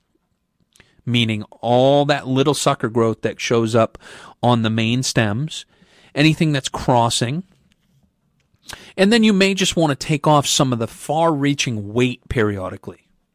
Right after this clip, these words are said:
There is a right way to prune an apple tree. It's tough to describe on the radio,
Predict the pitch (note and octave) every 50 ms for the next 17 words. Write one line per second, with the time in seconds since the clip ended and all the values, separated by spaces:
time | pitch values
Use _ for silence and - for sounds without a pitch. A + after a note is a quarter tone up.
0 | _ _ _ _ _ _ _ _ _ _ _ _ _ _ _ _ _ _ _ _
1 | _ _ _ _ _ _ _ _ _ _ _ _ _ _ _ _ _ _ _ _
2 | _ _ _ _ _ _ - D3+ C#3 C3+ C3 - _ _ _ _ _ _ _ _
3 | _ _ E3 D3+ C#3 C#3 C#3+ D#3+ G3 G3 - - - _ - B2+ B2+ B2+ B2+ A#2+
4 | A#2+ A2+ A#2 - A2+ B2 A#2+ A#2 C3 - - - C3 B2+ C3+ C#3+ D3 C3 A2+ -
5 | - - A#2 - - A#2 G#2+ B2+ D#3 - _ _ _ _ _ _ _ _ _ _
6 | _ _ _ _ _ _ _ - C3 A#2+ - - - - - - - A#2+ - -
7 | - B2+ A#2+ A#2+ A#2 - - - B2 A#2 A#2 A#2 A#2+ A#2+ B2 F2+ G#2+ A#2+ A#2+ B2+
8 | C3 C#3 B2 A2 G#2+ A2 A#2 D3 G3